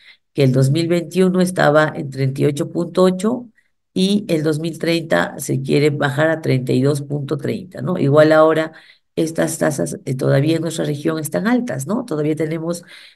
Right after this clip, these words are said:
casi al cincuenta por ciento de niños con anemia. Entonces, fíjense cómo la política tiene que ir aterrizando por cada ámbito territorial, ¿no?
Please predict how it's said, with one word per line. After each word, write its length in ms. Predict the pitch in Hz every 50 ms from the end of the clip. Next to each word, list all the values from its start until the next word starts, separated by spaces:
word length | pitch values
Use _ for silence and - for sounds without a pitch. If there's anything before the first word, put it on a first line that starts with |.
| _
casi 260 | _ - - 147 - 180
al 100 | 170 175
cincuenta 420 | 170 151 139 180 175 180 180 175
por 140 | 180 165 143
ciento 240 | - 165 160 - 165
de 80 | 156
niños 360 | 151 156 160 156 170 170 160
con 200 | - - 156 160
anemia. 340 | 175 180 202 226 208 175 135
Entonces, 440 | 123 123 139 143 139 135 135 139 -
fíjense 400 | - 156 165 165 165 165 175 175
cómo 320 | - 165 160 165 175 175
la 120 | 165 151 139
política 520 | - 143 143 160 156 156 165 - - -
tiene 260 | - 160 151 151 156
que 120 | 139 - 139
ir 280 | 135 143 156 139 - - - - - _ _ _ -
aterrizando 720 | 185 180 185 190 170 170 175 - 185 175 175 170 185 180
por 160 | 180 - 139 131
cada 500 | 139 147 147 151 151 151 156 160 160 -
ámbito 460 | - 156 139 127 123 131 123 - 147
territorial, 640 | 135 151 135 127 127 127 127 120 123 123 135 139 139
¿no? 240 | 139 196 226 247 247